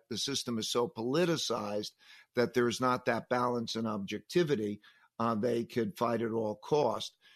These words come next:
So I think that we can say, when I use these measures, um, the reason I have these eighteen measures in the book, and, and by the way, um, I'll update them every year so you could see whether there's improvements or not, uh, econom-,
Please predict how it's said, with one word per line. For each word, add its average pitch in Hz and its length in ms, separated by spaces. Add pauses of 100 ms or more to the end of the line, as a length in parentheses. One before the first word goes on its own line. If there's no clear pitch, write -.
(140)
So 147 480
I 143 180
think 214 380
that 139 200
we 143 160
can 117 240
say, 151 320
when 117 180
I 117 200 (340)
use 165 500
these 131 280
measures, 127 540 (100)
um, 110 300 (360)
the 127 80
reason 160 340
I 131 100
have 127 180
these 113 220
eighteen 123 400
measures 113 400
in 110 140
the 107 60
book, 123 320
and, 104 200 (100)
and 113 280 (100)
by 123 160
the 117 80
way, 120 300 (100)
um, 113 400
I'll 123 260
update 117 380
them 110 160
every 107 300
year 117 400 (180)
so - 160
you 113 160
could 110 180
see 170 220
whether 107 300
there's 104 240
improvements 101 640
or 101 80
not, 104 260 (240)
uh, 104 220 (280)
econom-, 131 520